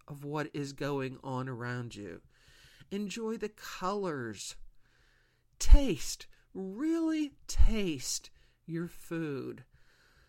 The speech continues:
Stop long enough to enjoy the meal that's in front of you,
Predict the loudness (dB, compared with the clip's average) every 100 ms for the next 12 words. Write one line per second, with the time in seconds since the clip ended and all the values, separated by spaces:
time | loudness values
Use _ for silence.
0 | -16 -8 -6 -4 -2 0 -2 -8 -10 -8
1 | -8 -6 -6 -8 -10 -10 -8 -6 -8 -6
2 | -4 0 -2 -2 -6 -6 -4 -4 -6 -10
3 | -12 -14 -16 -14 -10 -8 -8 -8 -10 -12
4 | -18